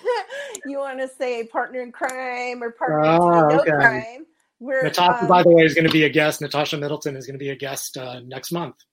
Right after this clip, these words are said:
Speaker 1: Yes.
Speaker 2: I'm
Speaker 1: So
Speaker 2: looking forward
Speaker 1: excited.
Speaker 2: to it. Yeah.
Speaker 1: Yeah. Um, so it's basically helps oriented. It's, like, meeting people where they're at. I do not want a dime. I, um,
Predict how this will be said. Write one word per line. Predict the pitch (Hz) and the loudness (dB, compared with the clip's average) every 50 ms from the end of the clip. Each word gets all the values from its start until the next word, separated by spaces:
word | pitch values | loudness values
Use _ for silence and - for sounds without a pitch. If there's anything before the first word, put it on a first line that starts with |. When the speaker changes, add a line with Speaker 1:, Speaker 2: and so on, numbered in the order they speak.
| _ _ _ _ _ _ _ _ _ - 185 185 190 | _ _ _ _ _ _ _ _ _ -20 -20 -16 -8
Speaker 1:
Yes. | 208 277 247 247 262 285 302 294 - - - - - - _ _ _ - | -4 -2 0 0 -2 -2 -4 -8 -14 -12 -12 -12 -12 -12 _ _ _ -8
Speaker 2:
I'm | 131 | -4
Speaker 1:
So | - - | -4 -4
Speaker 2:
looking | 143 - - 196 | 0 2 2 2
forward | - 151 - - 143 - | 2 2 0 0 -2 -2
Speaker 1:
excited. | - | -6
Speaker 2:
to | 127 | -10
it. | 127 123 - _ _ _ _ _ - | -14 -14 -18 _ _ _ _ _ -10
Yeah. | 131 135 143 127 - | -8 -8 -8 -8 -10
Speaker 1:
Yeah. | 330 233 247 240 262 277 247 220 202 185 214 214 - - - | -8 -4 -2 0 0 2 2 2 2 0 -2 -6 -10 -12 -12
Um, | 233 240 233 226 240 240 233 - _ _ _ _ _ | -10 -10 -10 -12 -12 -14 -18 -20 _ _ _ _ _
so | - - - 311 285 269 254 - | -20 -8 -2 -2 -2 -2 -2 -6
it's | 294 311 - - - | -10 -12 -12 -16 -16
basically | _ 285 311 349 339 - 359 349 _ - 302 294 285 269 262 - - | _ -12 -12 -10 -12 -14 -18 -14 _ -10 -10 -8 -10 -10 -12 -14 -16
helps | - 233 - 262 254 262 - - - | -16 -4 0 0 0 0 -2 -6 -4
oriented. | - 262 277 285 285 285 285 285 285 - 311 285 277 269 269 262 269 233 - - | -2 -2 -2 0 -2 -2 -4 -4 -4 -2 0 2 2 4 4 2 0 -2 -4 -6
It's, | 226 226 226 - - - | -6 -6 -6 -8 -10 -8
like, | 247 233 226 - | -8 -8 -8 -8
meeting | 240 226 226 226 262 254 | -10 -10 -10 -10 -12 -12
people | - 277 254 - 277 269 262 | -10 -12 -8 -6 -4 -4 -2
where | 262 262 262 | -2 -2 -2
they're | 254 262 - - | -4 -4 -4 -2
at. | 214 214 208 208 - - | -2 -2 -2 -4 -4 -8
I | 202 185 - _ | -12 -12 -14 _
do | - 240 240 | -16 -14 -10
not | 240 233 233 240 247 247 - - | -10 -8 -6 -6 -8 -8 -8 -8
want | 233 226 226 226 226 - _ - | -8 -8 -8 -8 -10 -12 _ -16
a | 208 185 | -16 -12
dime. | - - 208 185 196 190 202 208 202 220 240 233 - _ _ _ _ _ _ _ _ _ _ _ - | -6 -6 -4 -4 -6 -8 -10 -12 -10 -12 -12 -14 -14 _ _ _ _ _ _ _ _ _ _ _ -2
I, | 220 220 214 214 214 208 214 214 - - - | 0 2 2 0 0 -4 -8 -12 -14 -12 -10
um, | 208 208 196 190 196 190 196 196 185 196 190 185 147 - - | -8 -8 -8 -8 -8 -10 -10 -12 -12 -14 -14 -16 -16 -18 -20